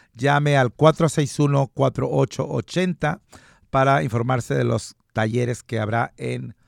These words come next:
en Consejo y son gratuitos y por vía Zoom. Tenemos el quince, por ejemplo, que es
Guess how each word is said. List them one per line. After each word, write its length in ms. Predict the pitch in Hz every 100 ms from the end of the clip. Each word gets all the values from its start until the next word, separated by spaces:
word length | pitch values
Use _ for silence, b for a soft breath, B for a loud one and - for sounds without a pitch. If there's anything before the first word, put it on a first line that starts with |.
| b b b b b _
en 480 | - 113 104 104 101
Consejo 500 | - 117 - 160 147
y 40 | 160
son 320 | - 170 175
gratuitos 600 | 143 127 170 185 185 180
y 120 | - 135
por 220 | 123 117
vía 280 | 131 139 135
Zoom. 460 | - 139 123 139 b b b b
Tenemos 720 | 120 127 135 139 139 135 -
el 240 | 147 117 104
quince, 680 | _ - 143 139 - 139
por 160 | 127 123
ejemplo, 380 | 120 143 143 139
que 260 | - 113
es 200 | 107 -